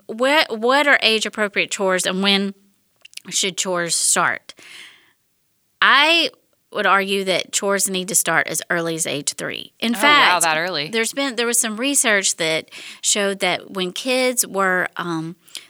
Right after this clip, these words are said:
Speaker 1: three and four, if they started chores at three or four, they were a much higher, um, had, they were more successful in their twenties.
Speaker 2: Hmm.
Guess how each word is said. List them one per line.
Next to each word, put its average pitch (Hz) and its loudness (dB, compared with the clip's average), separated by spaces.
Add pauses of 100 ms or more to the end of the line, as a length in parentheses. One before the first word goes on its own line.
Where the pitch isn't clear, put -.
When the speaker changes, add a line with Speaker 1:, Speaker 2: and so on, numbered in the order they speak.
(100)
Speaker 1:
three 233 0
and 233 -4
four, 190 0
if 185 -4
they 185 2
started 254 2
chores 202 -2
at 170 -4
three 196 -2
or 180 -4
four, 156 -4 (400)
they 185 -2
were 175 -2 (680)
a 160 -16
much 208 -6 (120)
higher, 185 -4 (140)
um, 156 -12 (280)
had, - -12 (500)
they 196 -4
were 185 -4
more 196 -4
successful 175 0 (260)
in 180 -8
their 165 -6
twenties. - -4 (300)
Speaker 2:
Hmm. 165 -14